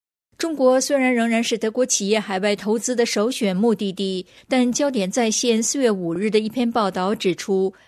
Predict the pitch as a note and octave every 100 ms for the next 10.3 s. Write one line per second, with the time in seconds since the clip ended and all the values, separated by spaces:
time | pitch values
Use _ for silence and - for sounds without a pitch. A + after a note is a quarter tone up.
0 | - G#3+ A#3+ C#4+ D4 A3 G3+ A#3 G3+ F#3+
1 | A#3 G#3+ G#3 A3 A3 A3 A3 A3 G3+ G3
2 | C4+ A#3+ A3 B3 A#3 B3+ B3 B3 - -
3 | F#3+ G3+ G#3 G#3 A3 - D4 F#3+ G3 G#3
4 | G3 - B3+ F#3+ C#3+ - F3 G3 G#3+ G#3+
5 | G#3+ - _ _ _ - C4 B3 A#3+ C#4+
6 | C#4 C4+ C4 A3+ G#3+ B3 A3 - B3 A3+
7 | A3+ A3 A3+ A3 G3+ B3 A3+ A3 B3 A#3
8 | F3+ A3+ G#3+ G#3+ - B3+ F#3 G3+ G3 A#3
9 | B3 G3+ F#3 G3+ G#3 A3 A3+ C4+ - F#3
10 | F3 G3 G3